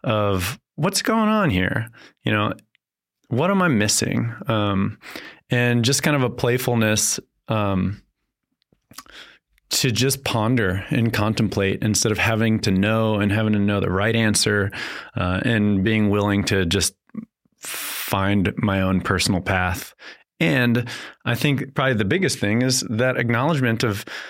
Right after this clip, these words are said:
our own innate intuition is a beautiful, powerful thing that we often kind of get beaten out of us through our own schooling. Um, so really just kind of given permission to just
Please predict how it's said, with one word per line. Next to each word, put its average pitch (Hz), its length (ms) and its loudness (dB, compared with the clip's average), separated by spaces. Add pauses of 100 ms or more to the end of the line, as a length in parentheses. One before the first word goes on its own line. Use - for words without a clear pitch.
(180)
our 123 200 0
own 143 220 2
innate 117 460 0
intuition 131 760 2 (240)
is 110 340 2
a 101 100 2
beautiful, 104 920 0
powerful 127 520 -2
thing 117 460 0
that 98 180 2 (160)
we 127 140 2
often 127 420 0
kind 123 180 0
of 110 140 0
get - 220 -2 (200)
beaten 107 280 0
out 95 160 0
of 92 100 0
us 90 140 0
through 98 220 0
our 95 180 0
own 101 160 0
schooling. 110 640 0 (400)
Um, 95 260 0
so 123 420 0
really 143 340 2
just 143 240 0
kind 147 180 2
of 117 80 2
given 120 240 2
permission 117 560 2
to 101 160 2
just 104 400 0